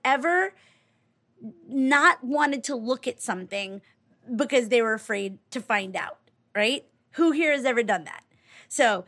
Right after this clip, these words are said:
like, you don't wanna look at the bank account, right? You don't wanna look at it. "I can't look at it. I don't wanna do my taxes.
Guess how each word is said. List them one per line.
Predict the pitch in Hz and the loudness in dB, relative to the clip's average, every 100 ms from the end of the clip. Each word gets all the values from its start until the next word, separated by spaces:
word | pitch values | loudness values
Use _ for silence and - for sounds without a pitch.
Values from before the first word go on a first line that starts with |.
| - | -6
like, | 233 226 - - | 0 0 -2 -4
you | 247 | 2
don't | 269 262 | 2 2
wanna | 269 254 | 0 0
look | 240 262 | -2 -4
at | 214 | -4
the | |
bank | 208 208 233 | -2 -4 -4
account, | - 196 156 - _ _ _ _ | -6 -8 -10 -12 _ _ _ _
right? | 220 220 233 | -4 -4 0
You | 254 | 2
don't | 277 | 4
wanna | 269 | 4
look | 247 247 - | 2 0 -2
at | 175 | -6
it. | - - | -6 0
"I | 285 320 320 320 - | 4 4 4 0 -2
can't | 330 285 | -4 -2
look | 311 240 | -4 -4
at | 196 | -2
it. | - | 0
I | |
don't | 302 320 | 2 2
wanna | 320 320 | 2 0
do | 302 | -4
my | 294 294 | -6 -6
taxes. | - 285 277 247 | -4 -4 -4 -6